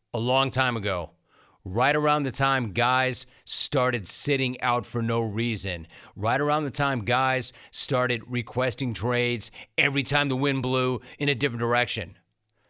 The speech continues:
This is why Ears and his minions came up with the idea in the first place, Jalen, because nobody gives a damn about the regular season,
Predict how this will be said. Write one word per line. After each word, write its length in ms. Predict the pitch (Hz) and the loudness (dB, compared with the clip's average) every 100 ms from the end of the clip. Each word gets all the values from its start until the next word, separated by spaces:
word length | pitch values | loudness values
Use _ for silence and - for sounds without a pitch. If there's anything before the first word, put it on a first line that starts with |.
| _ | _
This 280 | - 147 - | -2 0 0
is 160 | 143 110 | -2 0
why 380 | 127 123 127 - - | 2 2 0 -6 -4
Ears 800 | 139 147 131 117 110 104 - - _ _ _ _ _ - | 0 2 2 0 -2 -2 -6 -8 _ _ _ _ _ -4
and 160 | 120 | 0
his 260 | 120 143 101 | 2 0 0
minions 760 | 110 123 120 120 117 120 117 - - - - | -2 0 2 2 0 0 -4 -8 -16 -16 -2
came 300 | 139 131 139 | 0 2 0
up 140 | 139 | 0
with 80 | 131 | 0
the 100 | 131 | 0
idea 300 | 127 127 131 | 2 0 0
in 40 | |
the 60 | 123 | -2
first 320 | - 143 123 | 0 0 0
place, 300 | 127 110 98 | -2 -2 -2
Jalen, 420 | 120 117 123 120 - - - | 0 0 0 -2 -6 -16 -6
because 240 | 135 156 | -2 0
nobody 220 | 165 156 | 0 0
gives 260 | 139 151 131 | 2 0 0
a 60 | 120 | -4
damn 540 | 87 127 143 139 143 | 0 2 2 0 -2
about 240 | 120 135 | 0 0
the 80 | 120 | 0
regular 340 | 117 139 117 104 | 0 0 -2 -2
season, 460 | - 110 90 82 | -2 -2 -4 -8